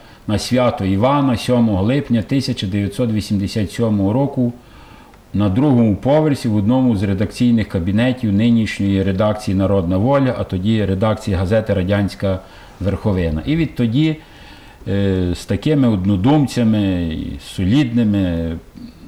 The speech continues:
які мають, мали досвід і с-, свої, кажуть, ем,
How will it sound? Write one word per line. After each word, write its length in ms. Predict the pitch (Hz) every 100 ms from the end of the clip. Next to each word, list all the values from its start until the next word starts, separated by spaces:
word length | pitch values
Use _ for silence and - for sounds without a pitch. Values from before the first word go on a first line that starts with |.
| -
які 260 | 104 82 117
мають, 560 | 104 107 104 95 - 92
мали 320 | 98 107 101
досвід 500 | 90 139 143 - 104
і 100 | 98
с-, 680 | 92 - - - 101 95 90
свої, 600 | 85 - 98 107 110 104
кажуть, 580 | 90 107 95 95 - - - - - - - - - - -
ем, 480 | 90 85 87 87